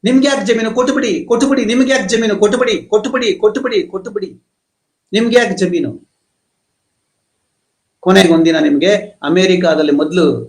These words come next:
ತಂದ್ಕೊಡ್ತಿರ್ಲ ಗೋಧಿ, ಆ ಗೋಧಿ ತಂದು ತಿನ್ನಿಸ್ತಾರೆ. ರೈತರಿಗೆ ಯಾಕೆ ಜಮೀನು? ರೈತರು ಏನು ಮಾಡ್ತಾ ಇಲ್ಲ, ರೈತರು ಏನು ಮಾಡ್ತಾ ಇಲ್ಲ. ರೈತರು ಸೋಮಾರಿಗಳು, ರೈತರು ಕುಡುಕರು, ರೈತರು ಜುಜಾಡ್ತಾರೆ,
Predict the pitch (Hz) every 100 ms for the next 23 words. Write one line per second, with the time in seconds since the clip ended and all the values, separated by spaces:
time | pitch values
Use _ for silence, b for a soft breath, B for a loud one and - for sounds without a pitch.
0 | _ 170 175 175 170 143 135 139 156 117
1 | - _ _ _ _ _ _ 147 131 165
2 | 190 180 175 156 156 143 - 120 - _
3 | _ _ _ _ _ _ _ _ _ _
4 | _ _ _ _ _ _ _ _ _ _
5 | - 185 269 302 269 202 196 196 175 226
6 | 254 220 262 285 269 269 226 202 - 185
7 | 254 214 196 254 285 294 262 220 208 170
8 | 165 214 214 202 247 277 254 226 180 185
9 | 196 196 269 302 247 220 170 - - _
10 | _ _ _ 233 254 247 196 247 285 285
11 | 277 226 214 175 175